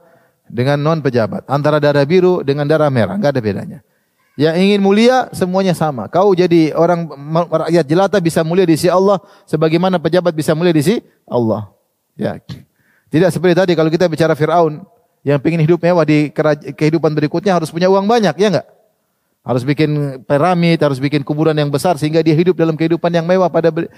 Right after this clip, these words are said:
kehidupan berikutnya. Adapun Islam semua sama. Mau darah biru, darah merah, mau pejabat, non pejabat, rakyat jelata, mau ganteng, mau enggak kurang ganteng,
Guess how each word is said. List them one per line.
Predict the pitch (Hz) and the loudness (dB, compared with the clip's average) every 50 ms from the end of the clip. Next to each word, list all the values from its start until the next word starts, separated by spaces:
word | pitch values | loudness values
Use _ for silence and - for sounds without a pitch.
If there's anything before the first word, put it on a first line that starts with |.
| - _ _ _ | -20 _ _ _
kehidupan | - 160 175 170 180 175 170 | 0 0 0 2 0 0 0
berikutnya. | 170 170 160 196 196 - 127 107 104 - _ _ _ _ _ _ - | 2 0 2 2 0 0 -2 -6 -8 -8 _ _ _ _ _ _ -4
Adapun | - 156 190 190 185 202 202 | 0 0 2 2 2 2 0
Islam | 202 190 - 220 240 262 285 285 262 - - | 0 2 2 2 2 2 2 0 -2 -6 -8
semua | - 202 190 202 214 202 170 | -6 -4 -2 0 0 0 0
sama. | 196 190 185 175 160 131 - - _ - - - - _ _ _ _ _ _ _ _ _ _ _ _ _ _ _ _ _ _ _ _ - | 0 -2 -2 -2 -4 -8 -10 -14 _ -18 -18 -18 -20 _ _ _ _ _ _ _ _ _ _ _ _ _ _ _ _ _ _ _ _ -4
Mau | 139 156 | -2 2
darah | 170 190 190 196 190 | 2 4 4 2 2
biru, | 185 185 220 220 214 208 | 2 4 4 6 6 6
darah | 208 208 208 208 208 | 4 4 2 2 2
merah, | 220 240 240 247 254 254 233 196 156 - - - - 107 - _ _ _ _ _ _ _ _ - | 2 2 2 4 4 2 2 0 -4 -10 -16 -18 -18 -18 -18 _ _ _ _ _ _ _ _ -6
mau | 156 175 170 | -4 -4 0
pejabat, | 185 185 160 208 220 226 202 214 214 180 | 0 0 2 2 2 2 2 0 0 0
non | 196 214 208 | -2 -2 0
pejabat, | 196 202 185 226 247 247 240 233 | 0 0 0 2 0 2 0 0
rakyat | 220 220 220 220 220 220 | 0 2 2 2 2 2
jelata, | 196 214 220 240 240 233 240 247 247 233 - - - - _ _ _ _ - | 2 2 2 4 2 2 0 0 -2 -2 -2 -6 -14 -20 _ _ _ _ -2
mau | 196 220 220 | 0 0 2
ganteng, | 185 214 233 240 226 214 220 233 220 220 | 2 2 0 0 0 0 0 0 0 2
mau | 220 220 214 214 214 | 2 2 2 2 2
enggak | 208 208 208 190 170 | 2 0 -2 -2 -2
kurang | 196 214 214 214 | -2 -2 0 0
ganteng, | 208 226 254 254 240 208 247 240 233 233 220 | 2 2 2 0 0 0 -2 -2 -2 -4 -10